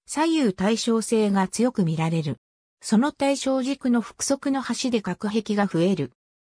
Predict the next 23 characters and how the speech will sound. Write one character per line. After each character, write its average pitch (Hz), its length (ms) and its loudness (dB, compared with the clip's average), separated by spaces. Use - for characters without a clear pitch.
発 202 280 -2
生 320 280 0
の 320 160 -2
面 311 240 -2
で 214 120 4
は 165 220 2
得 240 320 0
意 262 80 0
な 254 140 2
幼 220 220 2
生 262 280 0
を 247 80 2
持 233 160 0
つ - 120 -12
こ 214 140 -6
と 202 120 -2
で 170 100 0
知 - 160 -6
ら 151 140 -2
れ 202 100 -2
て 190 120 -2
い 175 180 2
る。 147 180 -6